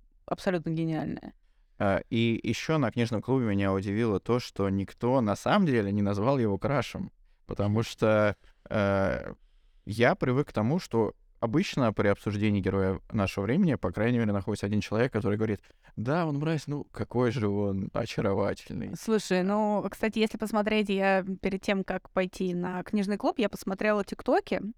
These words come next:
Speaker 1: про героя нашего времени, и там очень часто попадался такой, э, тикток, когда пишут:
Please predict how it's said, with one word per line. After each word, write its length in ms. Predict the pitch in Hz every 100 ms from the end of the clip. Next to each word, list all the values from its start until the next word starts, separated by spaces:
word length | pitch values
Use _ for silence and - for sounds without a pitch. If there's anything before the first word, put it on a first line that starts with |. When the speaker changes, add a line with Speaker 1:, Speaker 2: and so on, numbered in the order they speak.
| _ - -
Speaker 1:
про 480 | 190 185 185 180 185
героя 220 | 196 202
нашего 280 | 190 185 190
времени, 580 | 196 220 339 285 185 185 - - _ -
и 80 | 196
там 180 | 240 233
очень 200 | 214 208
часто 360 | 226 269 262
попадался 840 | 214 196 185 185 220 - 196 185 196
такой, 300 | 190 - 190
э, 440 | 185 180 - - 185
тикток, 340 | - - 226
когда 260 | - 190 190
пишут: 340 | - 202 202